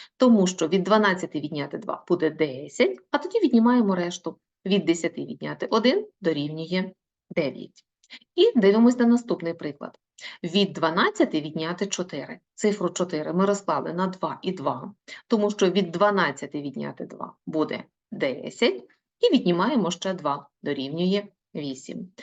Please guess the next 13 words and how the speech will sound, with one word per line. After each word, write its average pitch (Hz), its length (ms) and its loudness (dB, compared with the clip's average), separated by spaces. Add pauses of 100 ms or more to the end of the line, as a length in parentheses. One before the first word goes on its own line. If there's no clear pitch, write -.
(260)
Вам 190 360 4
потрібно 151 460 -4
розкласти 175 540 -2
усі 180 320 -4
ці - 180 -14
приклади, 156 600 -6
записати 208 760 -2
їх 262 240 0 (280)
та 165 160 4
перевірити 143 880 -2
з 240 80 0
допомогою 147 840 -4
пальчиків. 160 680 -6